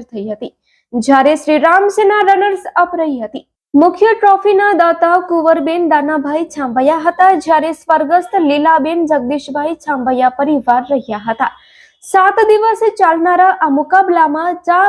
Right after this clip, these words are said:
પાણી, નાસ્તા વગેરે વ્યવસ્થા કરાઈ હતી. ફાઇનલ મુકાબલાની શરૂઆત સમાજના વડીલો ડોક્ટર શાંતિલાલ સેધાણી અને રાજેશભાઈ દિવાણી દ્વારા યુવાનોને રમતના માધ્યમથી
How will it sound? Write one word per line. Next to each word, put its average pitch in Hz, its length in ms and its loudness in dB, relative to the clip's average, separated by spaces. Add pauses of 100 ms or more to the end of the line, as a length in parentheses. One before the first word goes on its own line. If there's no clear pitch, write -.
(120)
પાણી, 320 320 -4
નાસ્તા 294 480 -2
વગેરે 294 400 0
વ્યવસ્થા 269 540 -2
કરાઈ 311 320 -2
હતી. 339 200 -6 (440)
ફાઇનલ 370 500 4
મુકાબલાની 415 680 2 (100)
શરૂઆત 359 500 2 (120)
સમાજના 330 520 -2 (160)
વડીલો 330 400 -2
ડોક્ટર 320 560 -2
શાંતિલાલ 311 720 0
સેધાણી 294 540 -2
અને 294 180 0
રાજેશભાઈ 294 720 -2
દિવાણી 302 500 -2
દ્વારા 294 280 2 (140)
યુવાનોને 269 520 -4 (440)
રમતના 415 680 2
માધ્યમથી 370 680 2